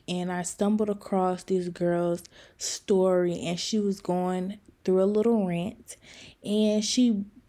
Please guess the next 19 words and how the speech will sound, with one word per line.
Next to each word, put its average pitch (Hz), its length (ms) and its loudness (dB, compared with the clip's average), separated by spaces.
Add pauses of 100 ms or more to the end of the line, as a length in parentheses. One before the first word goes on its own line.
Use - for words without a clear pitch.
(180)
brought 240 260 2
up 247 160 0
a 196 140 2
topic 208 840 -2 (120)
that 175 220 -4
I 190 120 0
wanted 196 420 0
to 196 100 -4
bring 180 240 -4
to - 100 -18
the 226 140 -8
podcast 185 920 -4
because 185 560 -2
I 196 120 -6
kinda 208 360 -2
disagree 190 760 -2
with 240 200 -4
her. 247 400 -2 (600)
Um, 233 720 0